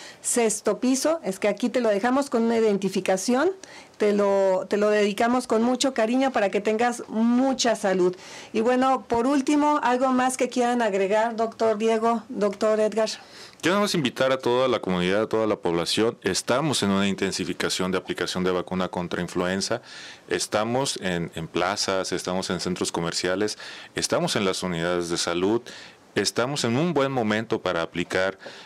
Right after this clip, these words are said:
Speaker 2: esta, esta vacuna. Eh, eh, vamos a abrir también unidades de salud este fin de semana, el centro de salud número uno, el número tres y el número cuatro. Les podemos dar las direcciones en los teléfonos de la Secretaría de Salud.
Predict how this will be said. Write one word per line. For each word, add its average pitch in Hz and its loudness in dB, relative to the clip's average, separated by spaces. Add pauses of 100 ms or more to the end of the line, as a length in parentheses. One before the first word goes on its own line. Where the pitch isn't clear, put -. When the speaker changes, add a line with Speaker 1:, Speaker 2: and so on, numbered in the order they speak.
(100)
Speaker 2:
esta, 87 -2 (240)
esta 101 -2
vacuna. 98 -2 (800)
Eh, 90 0
eh, 90 0
vamos 95 -2
a 101 0
abrir 95 -2
también 90 -2
unidades 90 -2
de 85 -2
salud 90 0
este 87 -4
fin 90 -4
de 87 0
semana, 92 -4 (420)
el 95 -6
centro 90 -2
de 90 0
salud 87 -2
número 90 -2
uno, 90 -2
el 90 -4
número 87 -2
tres 95 -4
y - -4
el 82 -4
número 82 -4
cuatro. 110 -2
Les 98 -2
podemos 90 -2
dar 90 -2
las 90 -2
direcciones 92 -2
en 78 -6
los 73 -6
teléfonos 80 -4
de 80 -2
la 73 -2
Secretaría 82 -4
de 98 -2
Salud. 113 -2